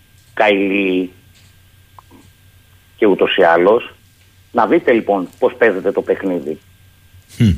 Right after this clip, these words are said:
Speaker 1: Και αυτό, ξέρετε, θα είναι μια διαδικασία peer-to-peer, δηλαδή θα μπορούν να συναλλάσσονται σε πραγματικό χρόνο. Και στο παιχνίδι αυτό είναι μέσα χώρες,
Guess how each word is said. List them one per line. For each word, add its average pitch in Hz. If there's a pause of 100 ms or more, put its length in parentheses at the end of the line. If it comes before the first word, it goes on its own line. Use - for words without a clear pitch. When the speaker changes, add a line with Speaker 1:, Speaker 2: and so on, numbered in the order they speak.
Speaker 1:
Και 123
αυτό, 143
ξέρετε, 160
θα 151
είναι 165
μια 160
διαδικασία 131
peer-to-peer, 170
δηλαδή 104 (380)
θα 131
μπορούν 139
να 143 (760)
συναλλάσσονται 135 (240)
σε -
πραγματικό 131
χρόνο. 90 (2250)
Και 127
στο -
παιχνίδι 151
αυτό 107 (440)
είναι 220
μέσα 202 (440)
χώρες, 208